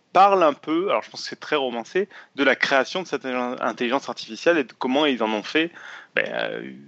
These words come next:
un, une intelligence qui commençait à être intéressante avec qui interagir dans un podcast.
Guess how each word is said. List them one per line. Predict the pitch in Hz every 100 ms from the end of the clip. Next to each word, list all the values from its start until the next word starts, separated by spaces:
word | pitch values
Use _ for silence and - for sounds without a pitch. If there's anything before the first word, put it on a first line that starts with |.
| - 73 71
un, | 120 123 120 120 123 131
une | 131
intelligence | 117 117 117 147
qui | - 131 - -
commençait | 131 123 117 165
à | 151
être | -
intéressante | 120 123 120 113 - 151
avec | 120 110
qui | -
interagir | 139 117 110 110 139
dans | 127 117
un |
podcast. | 110 120 117 - -